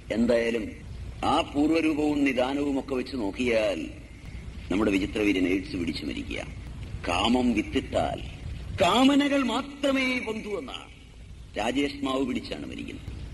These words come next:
കാമത്തിൽ നിന്ന് കാമത്തിലേക്ക്, കാമത്തിൽ നിന്ന് ഒരിക്കലും മോക്ഷത്തിലേക്ക് യാത്രയില്ല, ഒരു പാതയില്ല. കാമം അധോലോകങ്ങളിലേക്കാണ്, മോക്ഷം ഉപരിലോകങ്ങളിലേക്കാണ്.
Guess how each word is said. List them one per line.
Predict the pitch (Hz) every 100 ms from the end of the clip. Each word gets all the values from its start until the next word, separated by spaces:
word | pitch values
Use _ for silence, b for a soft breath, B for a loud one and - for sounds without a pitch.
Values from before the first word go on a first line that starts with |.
| -
കാമത്തിൽ | 123 139 180 180 175 147
നിന്ന് | 131
കാമത്തിലേക്ക്, | - 107 123 131 107 82 - 71 - - - - - -
കാമത്തിൽ | 107 120 143 147 151 147 139
നിന്ന് | 131 117
ഒരിക്കലും | 110 131 - 131 127 123 120 110 - - - - 87
മോക്ഷത്തിലേക്ക് | 110 120 - 131 - 120 104 104
യാത്രയില്ല, | 85 92 - 71 69 67 - - - - -
ഒരു | 101
പാതയില്ല. | 110 101 120 113 90 - - - - - - - - -
കാമം | - 214 262 254
അധോലോകങ്ങളിലേക്കാണ്, | 214 240 277 277 262 247 240 220 196 127 87 - - - - - - - 101
മോക്ഷം | 123 127 - 135
ഉപരിലോകങ്ങളിലേക്കാണ്. | 120 143 127 95 90 80 78 67 - -